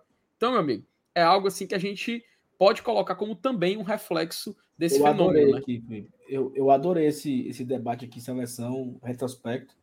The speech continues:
Speaker 2: Uma
Speaker 1: Hum.
Speaker 2: pergunta aqui do, do Daniel, né? Acho que o Daniel trouxe todo esse debate aqui, bem legal, bem amplo. É... Valeu, Daniel. Ó, o Lívio, sexta-feira passada fez um ano que co-, descobriu o G T. Ganhamos do Goiás com gol do Sacha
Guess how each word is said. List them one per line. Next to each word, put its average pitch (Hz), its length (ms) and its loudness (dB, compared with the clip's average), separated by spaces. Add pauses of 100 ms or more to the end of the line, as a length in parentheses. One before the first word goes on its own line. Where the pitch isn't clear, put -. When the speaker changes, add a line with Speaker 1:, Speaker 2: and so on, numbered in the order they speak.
(680)
Speaker 2:
Uma 127 140 -2
Speaker 1:
Hum. 127 40 -6
Speaker 2:
pergunta 147 420 0
aqui 165 140 -4
do, 151 140 0
do 147 240 -2
Daniel, 151 560 10
né? 147 100 0
Acho - 160 -6
que - 60 -12
o 147 40 -6
Daniel 139 280 0
trouxe 156 200 -10
todo 202 160 -2
esse 202 160 -8
debate 147 580 0
aqui, 135 180 -8
bem 135 160 -4
legal, 131 280 -2
bem 151 240 -2
amplo. 160 360 -4 (720)
É... 104 720 -6 (320)
Valeu, 139 220 8
Daniel. 113 300 -4 (360)
Ó, 156 360 6
o 196 180 4
Lívio, 170 480 4 (260)
sexta-feira 247 560 4
passada 226 320 4
fez 214 220 6
um 269 160 2
ano 240 380 4
que - 160 -8
co-, - 300 -6
descobriu 226 640 8
o 220 40 2
G 240 120 6
T. 160 440 0
Ganhamos 196 360 2
do 226 80 0
Goiás 180 480 4
com 165 220 -8
gol 151 200 -4
do 190 140 -8
Sacha 160 500 -4